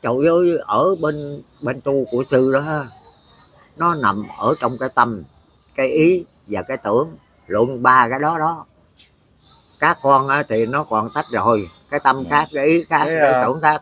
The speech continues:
Speaker 1: còn thầy nó dồn chung rồi, vô rồi biết không? Người ta đã cộng vô được hết trơn rồi. Đó, mấy con làm sao mà cộng nổi? Con biết sao tâm? Con biết cái nào cái ý?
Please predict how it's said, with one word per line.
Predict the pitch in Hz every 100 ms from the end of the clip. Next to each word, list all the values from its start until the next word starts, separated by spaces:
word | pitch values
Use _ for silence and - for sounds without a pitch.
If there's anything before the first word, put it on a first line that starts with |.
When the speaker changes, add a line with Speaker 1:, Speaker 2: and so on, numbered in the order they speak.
| -
Speaker 1:
còn | 117 117
thầy | 113 123
nó | 123 156
dồn | 147 104 110 120
chung | 135 135
rồi, | 123 127 147
vô | 131 127
rồi | 120 113 123
biết | 139 175
không? | 131 151 151 - _ _
Người | 127 127
ta | 143 135
đã | 139
cộng | 151 117 135 147
vô | 143 143
được | 131 147
hết | 185 -
trơn | 151 170
rồi. | 147 147 170 156 - _ _ - -
Đó, | 214 190
mấy | 170 180
con | 165 160 143
làm | 135 139
sao | 160
mà | 139
cộng | - 120
nổi? | 147 180 240 - _ _ _ _ _ _ _ _ _ _ _ _ _
Con | 131 143
biết | 175 131
sao | 131 147
tâm? | 139 135 - _ _ _ _ _ _ _ _ _ _ _ -
Con | 151
biết | 160 175
cái | 160
nào | 123 127
cái | 160
ý? | 160 190